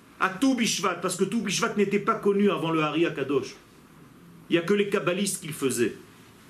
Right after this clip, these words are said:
Aujourd'hui, on fête Tou Bishvat, mais en réalité, c'est une fête qui est revenue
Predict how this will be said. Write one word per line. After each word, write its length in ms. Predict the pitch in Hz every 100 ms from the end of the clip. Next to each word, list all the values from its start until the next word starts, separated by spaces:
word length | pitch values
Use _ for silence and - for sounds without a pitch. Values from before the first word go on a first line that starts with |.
| - -
Aujourd'hui, 380 | 139 135 143 170
on 120 | 196
fête 320 | 170 185 185 -
Tou 120 | 180
Bishvat, 460 | 156 156 156 214 180
mais 60 |
en 80 | 165
réalité, 320 | 160 156 208
c'est 280 | 208 175 170
une 120 | 151
fête 260 | - 190 196
qui 80 | 170
est 40 |
revenue 720 | 143 160 160 170 185 170 -